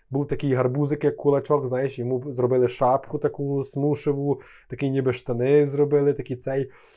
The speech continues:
Потім там якусь картоплю поскладали, теж хусточку її маленьку зав'язали, там диньку, там ще щось, ще огірочки, все, все, все, знаєш, така композиція була.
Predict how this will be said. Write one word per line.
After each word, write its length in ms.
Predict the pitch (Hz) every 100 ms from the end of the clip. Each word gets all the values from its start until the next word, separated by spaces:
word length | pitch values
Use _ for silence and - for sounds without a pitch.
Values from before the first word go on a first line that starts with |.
| -
Потім 340 | - 143 143 135
там 220 | 139 139
якусь 240 | 131 143
картоплю 560 | - 143 - 131 131 139
поскладали, 560 | 139 131 143 135 135 135
теж 180 | 135
хусточку 640 | 131 - 143 127 139 - 139
її 120 | 135
маленьку 400 | 139 135 135 135
зав'язали, 440 | 135 139 135 135
там 240 | 131 135 123
диньку, 420 | 131 143 143 143
там 180 | 147 135
ще 240 | - 143
щось, 180 | 131 143
ще 140 | -
огірочки, 640 | 156 135 127 147 151 - 127
все, 160 | -
все, 120 | 131
все, 160 | 135 156
знаєш, 160 | 147 143
така 120 | -
композиція 500 | 139 139 139 123 127
була. 160 | 123